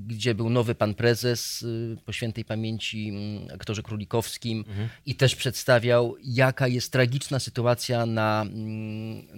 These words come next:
Speaker 1: na, w cudzysłowie, rynku scenicznym, prosto
Speaker 2: Mhm.
Speaker 1: na scenie
Speaker 2: No bo tak, bo
Speaker 1: polskich
Speaker 2: to
Speaker 1: teatrów.
Speaker 2: z-, teraz jest zakaz,
Speaker 1: Tak
Speaker 2: zamknięty
Speaker 1: jest.
Speaker 2: teatr, ale cóż,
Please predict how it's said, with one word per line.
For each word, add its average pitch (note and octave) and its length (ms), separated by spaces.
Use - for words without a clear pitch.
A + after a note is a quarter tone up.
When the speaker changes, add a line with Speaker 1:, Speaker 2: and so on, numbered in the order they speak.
Speaker 1:
na, G#2+ 380
w - 60
cudzysłowie, A2 460
rynku A#2 240
scenicznym, A2+ 800
prosto F2+ 240
Speaker 2:
Mhm. G2+ 60
Speaker 1:
na G2 40
scenie G#2 440
Speaker 2:
No A2+ 100
bo A#2+ 100
tak, G2+ 180
bo F#2+ 100
Speaker 1:
polskich A2 180
Speaker 2:
to A#2+ 80
Speaker 1:
teatrów. A2 320
Speaker 2:
z-, - 180
teraz G2+ 280
jest F#2+ 160
zakaz, G2+ 360
Speaker 1:
Tak G2+ 120
Speaker 2:
zamknięty A2 380
Speaker 1:
jest. - 340
Speaker 2:
teatr, A#2 340
ale A2 340
cóż, G#2+ 120